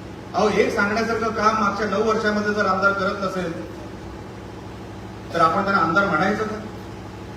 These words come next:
फक्त राणे साहेबांवर टीका, राणे कुटुंबावर टीका, त्याच्या पलीकडे काय केलं आमदारांनी?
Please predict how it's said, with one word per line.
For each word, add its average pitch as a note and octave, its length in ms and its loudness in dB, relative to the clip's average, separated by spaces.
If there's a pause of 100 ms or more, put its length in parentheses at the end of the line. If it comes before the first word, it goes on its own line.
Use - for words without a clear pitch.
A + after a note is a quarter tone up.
(1300)
फक्त F#3 220 2
राणे G3+ 320 4
साहेबांवर G3 320 2
टीका, G#3 320 4
राणे F#3+ 280 4
कुटुंबावर F#3+ 460 0
टीका, F#3+ 260 2
त्याच्या F#3 260 -2
पलीकडे F#3+ 340 -2
काय F#3 220 0
केलं G3+ 200 -2
आमदारांनी? F#3 480 0